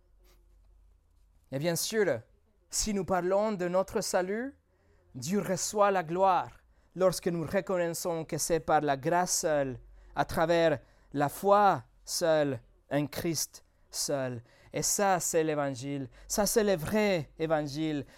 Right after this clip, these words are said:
Ça, c'est l'Évangile qui apporte toute la gloire à Dieu. Tout pour la gloire de Dieu.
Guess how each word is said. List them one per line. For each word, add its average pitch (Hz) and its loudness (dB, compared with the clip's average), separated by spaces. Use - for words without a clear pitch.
Ça, 226 0
c'est 226 2
l'Évangile 196 0
qui - 0
apporte 214 0
toute 185 -2
la 180 2
gloire 190 2
à 160 0
Dieu. 156 -4
Tout 202 -2
pour 185 -2
la 165 0
gloire 156 -2
de 151 -2
Dieu. 143 -4